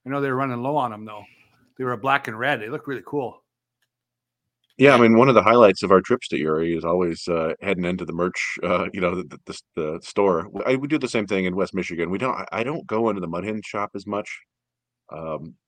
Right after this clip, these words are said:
Speaker 2: they have great stuff too, but yeah, the, Erie does such a fantastic job with their designs and their, their themed nights and things like that. And West Michigan does too. You know, West Michigan gets a little wacky at times. There was the,
Speaker 1: <laughs>
Speaker 2: uh,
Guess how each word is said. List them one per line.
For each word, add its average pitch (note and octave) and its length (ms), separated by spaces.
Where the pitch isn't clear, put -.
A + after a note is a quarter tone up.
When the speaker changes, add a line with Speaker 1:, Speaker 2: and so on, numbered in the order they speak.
Speaker 2:
they F2 100
have F#2+ 160
great F2+ 180
stuff - 220
too, E2+ 280
but F2 120
yeah, F#2+ 160
the, E2+ 240
Erie G#2+ 240
does F2 180
such F#2+ 160
a F2 80
fantastic F2 480
job D#2+ 380
with D#2+ 100
their D#2 160
designs E2 640
and E2 100
their, D#2+ 280
their F#2+ 160
themed G2+ 640
nights F#2+ 400
and F2+ 100
things F#2+ 180
like F2+ 140
that. G#2 180
And C3 80
West C#3 200
Michigan C#3 260
does F#2 160
too. G2 220
You E2 60
know, F2 60
West G#2+ 200
Michigan G2 260
gets F2+ 180
a F2 40
little F2+ 200
wacky E2+ 320
at D2 80
times. D2+ 400
There F2+ 120
was E2+ 160
the, F2 280
Speaker 1:
<laughs> D#2+ 60
Speaker 2:
uh, D2+ 160